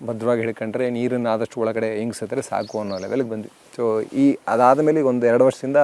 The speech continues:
ಹೋದ ಗಿಡಗಳ ಜಾಗದಲ್ಲಿ ರಿಪ್ಲೇಸ್ ಮಾಡ್ತಾ ಇರೋದೆಲ್ಲನೂ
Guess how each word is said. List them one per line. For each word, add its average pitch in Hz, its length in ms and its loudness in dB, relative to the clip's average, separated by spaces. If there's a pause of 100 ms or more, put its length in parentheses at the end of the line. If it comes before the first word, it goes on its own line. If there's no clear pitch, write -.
(580)
ಹೋದ 143 240 10
ಗಿಡಗಳ 131 360 8
ಜಾಗದಲ್ಲಿ 120 520 2
ರಿಪ್ಲೇಸ್ 123 320 0
ಮಾಡ್ತಾ 113 240 -2
ಇರೋದೆಲ್ಲನೂ 104 640 -6